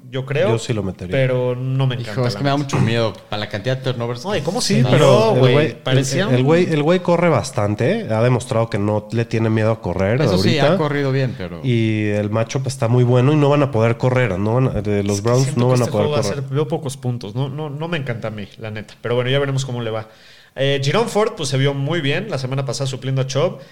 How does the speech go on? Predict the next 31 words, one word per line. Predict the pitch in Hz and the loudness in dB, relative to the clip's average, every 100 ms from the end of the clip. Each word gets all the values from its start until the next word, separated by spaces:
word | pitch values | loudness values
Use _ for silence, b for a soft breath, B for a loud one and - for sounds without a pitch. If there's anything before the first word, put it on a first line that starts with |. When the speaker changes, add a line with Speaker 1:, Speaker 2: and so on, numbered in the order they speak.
| B B | B B
Speaker 1:
La | 131 135 | -2 0
defensa | 135 202 240 | 2 0 -2
contra | 233 151 143 | -4 -2 -2
la | 135 | -2
corrida | 139 165 180 | 0 0 -2
de | 135 139 | -2 -4
tenis | 160 170 165 | -4 -6 -6
es | 156 135 | -6 -6
muy | 139 147 170 | -6 -4 -4
buena, | 127 135 170 147 | -2 -2 -4 -4
pero | 113 | -6
bueno, | 113 117 | -4 -4
igual | 143 156 | -2 -2
basado | 139 151 147 | -2 -2 -2
en | |
volumen | 135 135 139 | -2 -2 -2
lo | 127 | -2
puedes | 131 127 | -4 -4
jugar | 127 120 | -4 -4
como | 131 117 | -6 -6
Speaker 3:
Sí, | |
Speaker 1:
corredor | 113 110 165 | -6 0 2
Speaker 3:
es | 143 | 2
un | 127 | 2
Speaker 1:
dos. | 120 | 2
Speaker 3:
corredor | 110 113 117 | 2 2 2
dos | 117 - | 0 0
por | 117 | -2
el | 101 | -2
volumen. | 87 90 - | -4 -8 -10
Speaker 1:
Exacto. | 117 135 131 135 | -6 -4 -4 -6